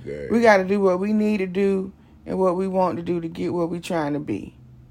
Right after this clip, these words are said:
Speaker 2: I told myself, I'm giving myself the thirty-eight to retire from my current job. Or at least have the option to retire, because there's nothing wrong with having a nine-to-five. But if I want, if I, when I turn thirty-eight,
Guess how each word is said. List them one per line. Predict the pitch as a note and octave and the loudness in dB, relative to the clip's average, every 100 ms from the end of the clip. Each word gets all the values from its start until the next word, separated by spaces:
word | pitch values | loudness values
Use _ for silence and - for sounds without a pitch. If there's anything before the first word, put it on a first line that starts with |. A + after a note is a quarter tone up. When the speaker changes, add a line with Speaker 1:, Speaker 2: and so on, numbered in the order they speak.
| - - - | -20 -20 -10
Speaker 2:
I | - | -8
told | G#3+ A3 G#3 | 0 2 4
myself, | G3 G3+ G#3 F#3+ F3+ F3+ - - - - | 2 0 2 6 6 4 -18 -20 -20 -8
I'm | G3+ | -4
giving | G#3+ G#3+ | 2 2
myself | G3+ G3 - F#3+ F#3 | 2 0 4 2 2
the | D3+ | -4
thirty-eight | E3 G3 G3+ F3+ D3+ F3+ D#3+ - | 2 4 2 0 0 2 0 -4
to | E3 | -6
retire | D3+ - D#3+ D3 - - - - - - - | -6 -4 -2 0 -2 -8 -16 -20 -20 -20 -20
from | - - F#3 | -12 -4 -2
my | D#3+ | -2
current | E3 F3 D#3 A#2+ | -2 -2 -2 -4
job. | G2+ F#2 - - _ _ _ _ _ - _ _ _ _ - | -6 -6 -8 -16 _ _ _ _ _ -20 _ _ _ _ -2
Or | F#3 F#3 | 6 6
at | F#3+ | 6
least | A3 | 2
have | A3+ F#3+ D#3+ | 4 4 4
the | |
option | A#2 F#3+ F#3 | 4 4 2
to | E3+ D#3 | -6 -4
retire, | D3+ - D3 C3+ | -4 -2 0 0
because | C#3+ D3 D3 C3 D#3 - - - - - - | -2 -4 -2 -2 -4 -12 -20 -20 -20 -18 -10
there's | F3 | -4
nothing | F#3 F3+ E3+ | -2 0 2
wrong | D#3+ D#3 | 2 2
with | D#3+ | 2
having | D3 C#3 | 0 -2
a | |
nine-to-five. | C3+ B2+ D#2+ - D3+ C#3+ A#2 | -4 -4 -6 -4 -2 -2 -2
But | C#3+ B2+ - - - - - - - | -2 -2 -2 -10 -20 -20 -20 -20 2
if | G3+ A3 | 4 8
I | B3+ | 8
want, | B3+ - | 6 4
if | G3+ | 6
I, | A#3 | 6
when | - F#3 G3 | 4 0 2
I | G#3 | 2
turn | A3+ C4+ B3 A3+ | 2 0 0 2
thirty-eight, | A#3 A3+ A3+ B3 B3 - | 2 4 4 4 2 -2